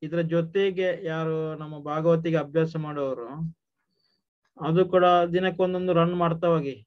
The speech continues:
ಅರ್ಧದಿಂದ. ಓಕೆ, ಅದು ಗಟ್ಟಿ ಆಗುತ್ತೆ ಹೋಗುತ್ತೆ. ಇಲ್ಲಿ ಬರುವಾಗ ಇನ್ನೊಂದ್ಸಲ ಇದು, ಇದು ಕೂಡ ಗಟ್ಟಿ ಆಗುತ್ತೆ ಹೋಗುತ್ತೆ. ಒಂದ್ಸಲ ಕೇಳಿದ್ದನ್ನು ಒಂದ್ಸಲ ಪುನರಾವರ್ತನೆ ಮಾಡ್ಬೇಕು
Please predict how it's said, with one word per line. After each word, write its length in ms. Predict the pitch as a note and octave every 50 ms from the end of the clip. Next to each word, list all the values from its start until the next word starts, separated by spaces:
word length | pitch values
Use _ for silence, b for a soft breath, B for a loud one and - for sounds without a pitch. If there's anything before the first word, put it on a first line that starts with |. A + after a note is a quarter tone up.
| - - - -
ಅರ್ಧದಿಂದ. 580 | D#3 D3+ D3+ D3 D3 E3 D#3+ D#3 D3+ D3+ C#3+ C3+ B2+ - - _ _ _ _ _ _ E3+ D3 C#3
ಓಕೆ, 240 | B2+ - - C#3 C3 B2 - _ _ _ _ _ _ _ _ -
ಅದು 200 | C#3+ D#3 D#3+ E3
ಗಟ್ಟಿ 280 | D#3+ D#3+ D#3 D#3+ - F3
ಆಗುತ್ತೆ 300 | E3+ E3 D#3+ D#3 D#3+ D3+
ಹೋಗುತ್ತೆ. 360 | D3 C#3+ C#3 - - D#3+ E3 E3+ E3 - _ -
ಇಲ್ಲಿ 220 | E3 D#3 D#3 E3 E3
ಬರುವಾಗ 280 | E3 D#3+ D#3+ D#3+ D#3+
ಇನ್ನೊಂದ್ಸಲ 480 | D#3+ D3+ D#3 D#3+ D#3+ D#3+ D#3+ D#3+ D#3 D#3
ಇದು, 380 | D3+ D3+ D3 D#3+ D#3 D#3 D3
ಇದು 240 | - F3+ D#3 D3 D#3+ D#3+
ಕೂಡ 140 | E3 D#3+ D#3+
ಗಟ್ಟಿ 260 | D3+ D3 C#3 C#3+ -
ಆಗುತ್ತೆ 260 | D3+ D3 C#3+ C3+ C#3+ C3+
ಹೋಗುತ್ತೆ. 400 | C3+ C3+ C3 B2+ - - C#3 C#3 - _ _ _ _ _ _ _ _ _ _ _ _ _ _ _ _ _ _ _ _ _ _ _ _ _ _ -
ಒಂದ್ಸಲ 340 | E3 D#3 D#3+ D#3+ F3+ E3 E3
ಕೇಳಿದ್ದನ್ನು 560 | D#3+ E3 E3 E3 E3+ F3 E3+ E3+ F3 F3 E3+
ಒಂದ್ಸಲ 300 | E3 E3 E3 E3 E3+ F3
ಪುನರಾವರ್ತನೆ 580 | F3 - E3+ E3 E3 F3 F3 F3 E3 E3 E3+ E3
ಮಾಡ್ಬೇಕು 500 | D#3 D3+ D3+ D3 C3+ B2+ B2 - -